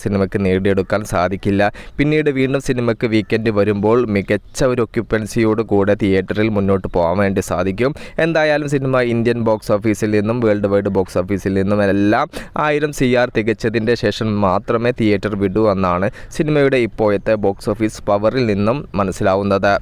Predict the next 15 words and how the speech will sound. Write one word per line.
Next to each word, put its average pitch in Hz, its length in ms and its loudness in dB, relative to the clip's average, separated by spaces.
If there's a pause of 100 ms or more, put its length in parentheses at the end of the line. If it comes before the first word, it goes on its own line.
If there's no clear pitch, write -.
(140)
നവംബർ 139 420 0
ഫസ്റ്റ് 131 360 -2
വീക്കിൽ 120 380 2 (160)
സ്റ്റേറ്റ് 113 360 0
അവാർഡുകൾ 110 380 0 (120)
പ്രഖ്യാപിക്കുകയാണല്ലോ. 104 1080 0 (120)
ഈ - 20 2 (100)
വർഷത്തെ 110 380 -2 (120)
ജൂറി 113 340 2
ചെയർമാനായിട്ട് 120 840 0
നിയമിച്ചിരിക്കുന്നത് 110 840 0 (160)
തമിഴ് 104 280 0 (100)
താരം 107 320 2 (100)
പ്രകാശ് 110 420 0
രാജിനെയാണ്. 104 640 0